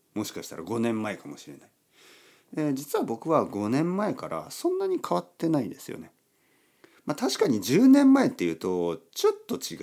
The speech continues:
うけど、まあ、でもちょっとだけ。えー、なんかね、まあ、結構変わってない。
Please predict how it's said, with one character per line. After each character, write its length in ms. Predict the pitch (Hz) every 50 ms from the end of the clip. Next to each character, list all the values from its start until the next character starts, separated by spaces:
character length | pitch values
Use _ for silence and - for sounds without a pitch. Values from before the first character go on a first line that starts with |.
| 73 78
う 40 | 73
け 140 | - - 80
ど、 280 | 76 85 85 73 71 -
ま 140 | - 117 98
あ、 40 | -
で 80 | - 82
も 120 | 76 -
ち 140 | - - 110
ょ 20 |
っ 20 | -
と 140 | - - -
だ 80 | - - _
け。 100 | - - _ _ _ _ _ _ _ _ _ _ - - - - _ _ _ _ _ -
え 580 | - 143 143 143 139 139 135 131 131 127 127 -
ー、 40 | - - _ _ -
な 100 | 359 480
ん 60 | 440
か 120 | - -
ね、 300 | 90 85 80 65 - - _ _ _ _ _ _ _ _ _ -
ま 200 | 165 185 185 180
あ、 240 | 156 135 - - _ _ _ _ _ _ _ _ _ _ _ _ _ _ _ _ _ _ _ -
結 180 | - 453 - - _ _ _ _
構 320 | - 117 101 90 71 - - -
変 100 | - 110
わ 140 | 107 107 101
っ 80 | 95 - _ _ _ _ _ -
て 180 | - 90 85 82
な 280 | 85 87 101 - 87
い。 100 | 87 -